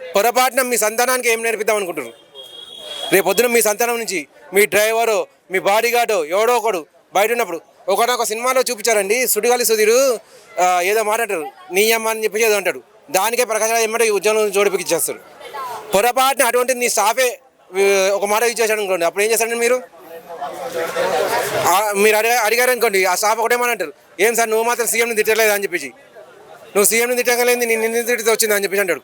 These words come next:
ఒక సీఎం అనేది ఒక రాష్ట్రానికి ప్రభువులు అంటాడు. ఒకప్పుడు రాజులు ఉండేవాళ్ళు, ఆ రాజుల ప్లేస్లో వీళ్ళను ప్రజలు ఎన్నుకుంటున్నారు అంతే. అటువంటి రాజును మీరు తిట్టగలుగుతున్నారా?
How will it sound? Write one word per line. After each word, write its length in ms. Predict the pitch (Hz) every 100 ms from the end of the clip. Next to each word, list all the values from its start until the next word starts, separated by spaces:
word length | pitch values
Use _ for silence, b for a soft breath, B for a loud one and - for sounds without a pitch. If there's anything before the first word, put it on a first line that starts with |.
| - _ - - - 196
ఒక 140 | 170 190
సీఎం 380 | 190 226 247
అనేది 520 | 240 226 202 233 269 254 B -
ఒక 100 | 185
రాష్ట్రానికి 580 | 196 190 214 240 240 240
ప్రభువులు 400 | - 208 220 226
అంటాడు. 280 | 214 175 123 - - - - -
ఒకప్పుడు 320 | 170 196 233
రాజులు 280 | 208 220 233
ఉండేవాళ్ళు, 400 | 240 214 180 127 - - - - _ _
ఆ 80 | 175
రాజుల 360 | 180 202 240 240
ప్లేస్లో 360 | 226 220 240
వీళ్ళను 340 | 247 233 214 160
ప్రజలు 460 | - - 208 233
ఎన్నుకుంటున్నారు 520 | 240 226 220 185 143
అంతే. 260 | 160 190 139 - - - - - - - - -
అటువంటి 280 | 185 220 233
రాజును 360 | 220 220 254 254
మీరు 220 | 240 226
తిట్టగలుగుతున్నారా? 720 | 226 226 226 196 196 208 254